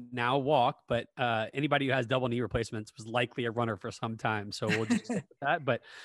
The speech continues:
Speaker 1: you've earned your mileage, so I can call you a runner still. But while you're walking, if you want me to be, uh, intellectually honest, what's on your playlist? What kind of music, what kind of
Speaker 2: <laughs>
Speaker 1: artists, what songs, what is it?
Speaker 2: M-, well, you're, you know, I love Ed Sheeran.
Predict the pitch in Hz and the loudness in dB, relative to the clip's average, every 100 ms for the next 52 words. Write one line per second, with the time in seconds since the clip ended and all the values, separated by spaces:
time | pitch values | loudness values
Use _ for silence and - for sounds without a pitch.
0 | - 143 143 147 139 135 123 131 143 151 | -4 0 2 4 4 2 4 4 4 2
1 | 135 127 123 127 131 135 143 139 147 151 | 0 0 0 0 2 4 2 2 0 0
2 | 156 156 151 120 117 131 147 151 156 143 | 0 0 2 2 4 4 6 6 6 4
3 | 117 117 123 113 123 120 123 127 131 127 | -4 -8 -10 -8 -8 -6 -6 -2 -2 -4
4 | - - - _ - 127 131 151 156 - | -12 -20 -20 _ 0 0 2 2 2 2
5 | 151 143 139 110 107 - 123 143 151 131 | 2 4 4 2 -2 -8 -4 -2 0 -2
6 | 123 - 123 113 - 123 117 120 151 139 | -2 -2 -2 -2 -6 -6 -4 0 0 0
7 | 143 - 123 113 113 131 233 123 196 180 | -2 -2 -6 -4 0 2 4 2 0 -8
8 | - - - - 127 127 113 117 107 - | -14 -18 -16 -8 -4 -4 -2 -4 -4 -8
9 | - - - 240 - _ 262 269 262 247 | -20 -14 -10 -10 -12 _ 0 2 2 0
10 | - 262 277 269 - 277 262 262 254 240 | -8 -8 -4 -4 -8 -6 -2 2 2 0
11 | - _ _ _ _ _ _ 254 294 311 | -8 _ _ _ _ _ _ 2 4 6
12 | 285 269 254 202 240 233 190 180 | 4 2 -2 0 0 0 -2 -8